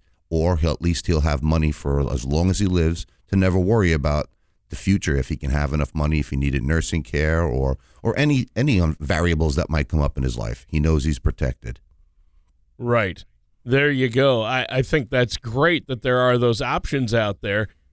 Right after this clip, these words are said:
Speaker 2: Uh, and basically what you described, it's a lot like Social Security, where you get a steady monthly income that you know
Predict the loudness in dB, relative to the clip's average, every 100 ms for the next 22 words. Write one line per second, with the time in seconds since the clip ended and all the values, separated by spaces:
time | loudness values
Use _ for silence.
0 | _ -6 -4 0 0 0 2 2 2 -2
1 | 0 0 0 0 0 0 -2 0 0 0
2 | -2 -4 -2 -2 -2 -8 -6 -6 -6 -8
3 | -10 -10 -4 -2 -2 -4 -4 -4 -4 -4
4 | -4 -4 -2 -2 0 0 0 -2 -4 -6
5 | -4 -4 -4 -4 -4 -2 0 2 2 4
6 | 4 2